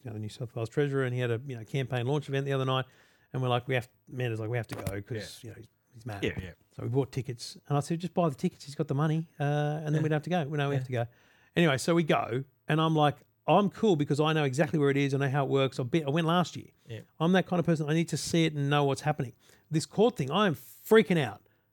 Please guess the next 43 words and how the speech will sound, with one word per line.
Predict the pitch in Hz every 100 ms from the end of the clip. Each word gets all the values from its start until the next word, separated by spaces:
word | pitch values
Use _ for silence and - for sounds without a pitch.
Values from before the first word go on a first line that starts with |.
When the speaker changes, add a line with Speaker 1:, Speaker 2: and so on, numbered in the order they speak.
| _
Speaker 1:
I'm | 156
like, | 143
"Where | 143 165 214
do | 196
I | 160
park?" | 156 147 127
I |
spend | 143 180 151
a |
day | 180 180
going, | 170 147
"I'll | 131
park | - 185
at | 156
the |
Domain," | 135 131 120
and | 120 - _ _ -
then | 139
I'll | 135
walk | 175 185 160
over, | 139 117 104 - _ _ -
and | 147
then | 165 165 151
I'm | 151
like, | 160 147
"Where | 196
do | 269
I | 165
go | 113
when | 143 226 160
I | -
get | -
in?" | - _ - 127
Speaker 2:
So |
that | 143
was | 139 120
your | 117
stress | - 131 113
point, | - - 107 117
was | 113 -
where | 117
to | 101
park. | 113 92 -